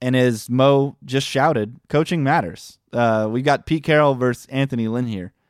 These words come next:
Um, these are two teams that Football Outsiders loves. Uh, Chargers third, Seahawks sixth. And, uh, yeah, I, uh, I think the Hawks are back. I think they're gonna be a pesky little team.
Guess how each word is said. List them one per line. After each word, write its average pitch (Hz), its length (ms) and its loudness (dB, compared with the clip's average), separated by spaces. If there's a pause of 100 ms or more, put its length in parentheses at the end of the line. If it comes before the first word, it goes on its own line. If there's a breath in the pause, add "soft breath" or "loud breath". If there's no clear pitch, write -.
(280)
Um, 98 380 -12 (1200)
these 147 220 0
are 160 60 -2
two 220 160 -2
teams 196 280 -2
that 135 140 0
Football 165 260 0
Outsiders 131 460 0
loves. 110 460 -6 (200)
Uh, 143 440 -4
Chargers 143 420 0
third, 139 400 0 (280)
Seahawks 135 640 -4 (100)
sixth. - 520 -8 (640)
And, 113 440 -2
uh, 104 480 -2 (840)
yeah, 120 340 -2
I, 113 240 -2
uh, 117 440 0 (320)
I 131 100 0
think 143 180 0
the 139 60 -6
Hawks 139 260 -2
are 139 60 0
back. 139 320 -2
I - 100 -12
think 123 160 -6
they're 123 120 -6
gonna 123 160 0
be 117 100 2
a 113 60 0
pesky 131 400 -2
little 117 220 -4
team. 139 280 -6